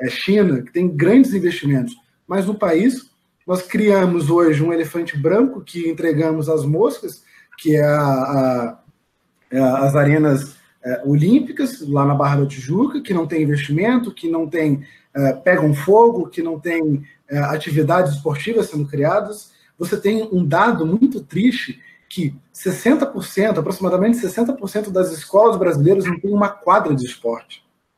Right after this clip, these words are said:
Então, assim, é, é essa a dinâmica, sem me alongar muito, é essa a dinâmica que nós temos no Brasil.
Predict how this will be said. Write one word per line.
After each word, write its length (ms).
Então, 120
assim, 260
é, 280
é 200
essa 680
a 100
dinâmica, 560
sem 180
me 60
alongar 280
muito, 160
é 100
essa 220
a 40
dinâmica 420
que 80
nós 160
temos 220
no 40
Brasil. 440